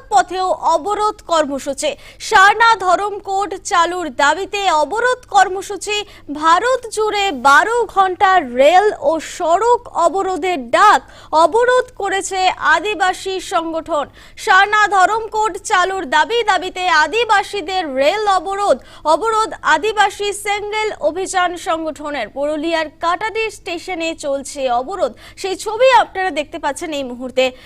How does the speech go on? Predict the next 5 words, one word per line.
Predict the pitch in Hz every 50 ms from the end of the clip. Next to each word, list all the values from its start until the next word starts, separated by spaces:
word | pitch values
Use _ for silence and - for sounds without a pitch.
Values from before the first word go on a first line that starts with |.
| - - - -
সারনা | - - 403 381 392 392 403 403 403
ধরম | 339 370 320 330 403 480 480 480
কোড | - 453 440 427 359
চালুর | - - 440 370 339 359 370 359
দাবিতে | 302 320 320 311 311 320 330 320 311 302 277